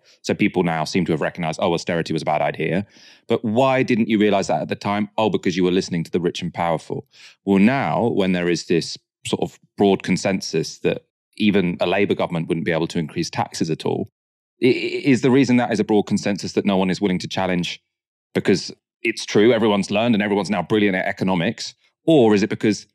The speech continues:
they're still listening to the rich and powerful? And the rich and powerful aren't particularly interested in austerity anymore because they recognize it was a failure. All they want is, you know, they're happy for the state to be active so long as their taxes don't get increased. If you got austerity wrong, ask why you got austerity wrong, and now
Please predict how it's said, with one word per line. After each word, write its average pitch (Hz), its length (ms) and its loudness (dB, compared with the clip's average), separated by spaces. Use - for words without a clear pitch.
they're 104 100 0
still 107 300 2
listening 98 340 0
to 95 80 -4
the 92 80 0
rich 98 180 -2
and 95 100 -6
powerful? 95 540 -2
And 110 80 2
the 120 60 4
rich 147 140 2
and 113 100 0
powerful 110 340 0
aren't 90 120 -2
particularly 98 300 0
interested 104 380 -2
in 85 60 -4
austerity 113 460 -2
anymore 78 240 -8
because 87 220 -6
they 90 80 0
recognize 82 420 -4
it - 60 -4
was - 100 -10
a - 40 -16
failure. 76 320 -2
All 101 180 4
they 104 180 4
want 107 400 0
is, 85 480 0
you 101 100 -4
know, 82 60 0
they're 92 80 -6
happy 131 280 -4
for - 100 -18
the 95 60 -8
state 90 280 -4
to - 60 -10
be 101 80 2
active - 340 -2
so 107 120 -4
long 98 160 0
as 85 60 -4
their 104 100 -4
taxes - 380 -8
don't 85 160 -4
get 80 100 -6
increased. 87 500 -4
If 156 180 0
you 160 100 4
got - 180 0
austerity 165 560 0
wrong, 131 460 2
ask 139 320 2
why 135 220 2
you 147 120 6
got 110 160 0
austerity 92 500 -2
wrong, 82 340 0
and 110 120 4
now 110 340 0